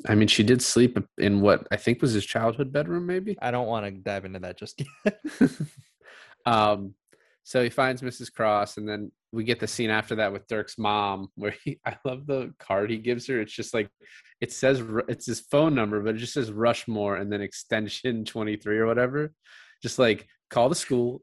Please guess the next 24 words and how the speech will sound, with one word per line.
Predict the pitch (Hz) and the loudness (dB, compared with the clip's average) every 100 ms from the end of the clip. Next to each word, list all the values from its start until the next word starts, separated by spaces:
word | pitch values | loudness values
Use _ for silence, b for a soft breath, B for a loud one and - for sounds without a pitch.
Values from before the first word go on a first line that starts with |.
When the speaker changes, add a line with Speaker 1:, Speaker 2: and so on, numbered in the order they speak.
| - | -8
Speaker 1:
<laughs> | - | -2
and | 135 | -2
then | 113 | 0
hit | 107 135 | -2 -4
this | - - | -4 -4
extension | 160 - 107 - 104 | -4 -2 -2 -2 -4
and | 104 | 0
you'll | 104 | -2
get | 90 - | -2 -8
me." | 110 139 _ _ _ _ _ _ 151 | -10 -14 _ _ _ _ _ _ 0
Speaker 2:
Makes | 147 156 | 0 0
me | 143 | -2
think | 147 | 0
he | 143 | 4
has | 143 135 | 4 4
his | 120 120 | 0 -4
own | 117 | -2
office, | 120 135 156 160 - | -2 -2 0 -2 -2
which | 135 - - _ 139 | -6 -6 -18 _ -6
totally, | - 160 143 143 127 | 4 4 4 -2 -2
he | 151 127 | -6 -6
totally | 127 120 107 | -4 -2 -4
could | 107 98 | -4 -6
have. | 107 - | -6 -12